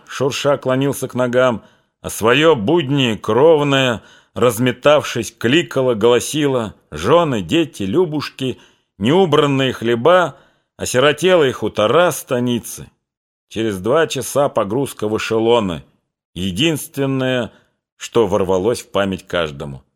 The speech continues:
Толпившиеся неподалеку жены офицеров плакали в платочке, к казарме ватагами разъезжались казаки. Сотник Хопров почти на руках нес свою белокурую беременную польку-жену. К вокзалу полк шел с песнями.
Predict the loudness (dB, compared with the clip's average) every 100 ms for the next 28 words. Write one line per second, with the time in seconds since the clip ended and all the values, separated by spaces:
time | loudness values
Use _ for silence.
0 | _ _ _ _ _ _ -4 0 -2 -2
1 | -4 -6 -6 -6 -2 0 0 -2 -6 -4
2 | -2 -4 -6 -2 -2 -2 -6 -20 _ _
3 | 2 2 2 -2 -6 -4 -2 0 0 -2
4 | -4 -6 -8 _ _ _ 0 0 4 6
5 | 6 4 2 0 -4 _ 0 0 4 4
6 | 4 2 2 0 0 -2 0 0 0 -4
7 | -4 -4 -6 -8 -10 _ _ _ _ _
8 | 2 2 2 -6 -2 -2 2 4 2 0
9 | _ -4 -4 -4 0 0 0 2 0 0
10 | -2 -2 -4 -2 -2 0 0 -2 0 -2
11 | 0 0 0 0 0 0 -2 -4 -2 -2
12 | -2 -2 -4 -4 -4 -8 -14 _ _ _
13 | _ _ -4 -4 -2 2 2 4 0 0
14 | 0 0 -4 -2 -2 -2 -6 -2 -2 -4
15 | -10 -10